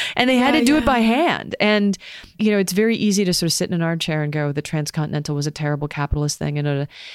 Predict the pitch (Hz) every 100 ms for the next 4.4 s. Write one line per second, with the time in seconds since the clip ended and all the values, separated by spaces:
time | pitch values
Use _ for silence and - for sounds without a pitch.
0 | - - - 233 254 262 247 302 370 339
1 | 269 254 220 202 196 185 220 208 175 170
2 | 165 147 170 165 151 175 - - - -
3 | 196 190 165 151 143 - - - - 254
4 | 240 156 -